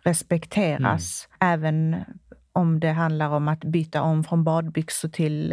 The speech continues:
Speaker 1: eh, kalsonger, liksom.
Speaker 2: Ja, men jag tänker, de där vanorna blir ju inte synliga först de blir synliga.
Speaker 1: Precis.
Speaker 2: <laughs> Jag förstår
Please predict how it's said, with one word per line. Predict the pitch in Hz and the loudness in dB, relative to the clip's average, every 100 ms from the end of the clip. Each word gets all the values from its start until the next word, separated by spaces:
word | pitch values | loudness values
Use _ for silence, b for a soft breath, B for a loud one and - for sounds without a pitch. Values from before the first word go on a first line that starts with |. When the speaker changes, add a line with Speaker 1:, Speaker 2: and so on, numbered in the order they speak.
| - | -2
Speaker 1:
eh, | 170 165 | -4 -4
kalsonger, | 165 160 214 180 156 - | -4 -2 0 0 -2 -6
liksom. | - - - 170 | -8 -8 -8 -6
Speaker 2:
Ja, | - 107 92 - | -4 -4 -4 -6
men | - | -2
jag | 110 | 0
tänker, | 113 107 | 0 -2
de | 104 107 | -2 -2
där | 127 160 147 - - | 0 -2 -4 -10 -16
vanorna | - 135 113 120 104 120 143 107 | -10 -6 0 0 0 -2 -2 -2
blir | 110 | -4
ju | 123 | -4
inte | 110 | -6
synliga | 104 - 101 101 107 | -6 -4 -2 -2 -2
först | 107 98 | -4 -6
de | 107 | -6
blir | 98 185 104 | -4 -4 -4
synliga. | - - 110 62 64 | -6 -4 -4 -2 0
Speaker 1:
Precis. | 208 190 127 175 165 165 - | 0 0 -2 -4 -4 -6 -2
Speaker 2:
<laughs> | |
Jag | 117 | -2
förstår | 123 - 143 131 | -2 0 0 0